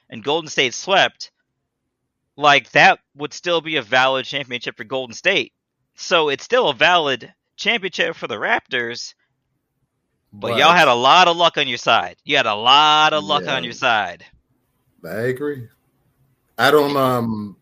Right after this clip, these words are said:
Speaker 2: oh, go ahead. I'm sorry.
Speaker 1: It's just, it's just, you know, all N B A players don't always go down within three days.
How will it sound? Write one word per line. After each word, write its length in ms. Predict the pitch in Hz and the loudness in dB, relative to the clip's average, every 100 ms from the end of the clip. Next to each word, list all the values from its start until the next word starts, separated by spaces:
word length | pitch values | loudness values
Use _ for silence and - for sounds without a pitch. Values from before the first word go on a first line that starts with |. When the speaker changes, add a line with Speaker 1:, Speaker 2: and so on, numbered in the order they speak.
| _ _ _ - | _ _ _ -14
Speaker 2:
oh, 60 | 113 | -8
go 120 | 120 | -8
ahead. 120 | 104 | -8
I'm 100 | 101 | -12
sorry. 220 | - - - _ _ _ | -16 -18 -20 _ _ _
Speaker 1:
It's 120 | 139 | -8
just, 240 | 165 170 - | -6 -6 -6
it's 140 | 143 | -8
just, 200 | 165 156 | -6 -10
you 140 | 170 170 | -8 -2
know, 120 | 156 | -2
all 320 | - 156 214 | 2 2 4
N 160 | 214 208 | 2 0
B 140 | 202 | 2
A 140 | 208 196 | 2 0
players 600 | 208 214 190 175 - - _ _ _ _ _ _ _ - | 0 0 0 -4 -8 -18 _ _ _ _ _ _ _ -2
don't 220 | 165 190 | 2 4
always 420 | 190 190 196 185 | 4 4 2 0
go 220 | 151 185 | 0 0
down 320 | 170 190 185 | 2 4 2
within 260 | 160 151 160 | 0 -6 -8
three 220 | 143 165 | -6 -4
days. 560 | 165 151 98 90 - | 0 0 0 -10 -20